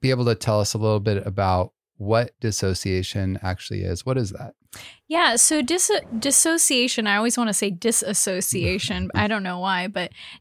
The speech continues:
Speaker 2: dissociation is, is merely, it's, well, it's defined as,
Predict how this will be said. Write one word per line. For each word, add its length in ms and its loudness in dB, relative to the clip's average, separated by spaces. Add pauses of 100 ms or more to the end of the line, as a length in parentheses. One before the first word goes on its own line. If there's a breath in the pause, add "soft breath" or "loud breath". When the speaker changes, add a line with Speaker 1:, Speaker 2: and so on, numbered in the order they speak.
Speaker 2:
dissociation 960 2
is, 420 2 (140)
is 220 2
merely, 500 2
it's, 220 0
well, 160 0
it's 160 0
defined 560 0
as, 340 0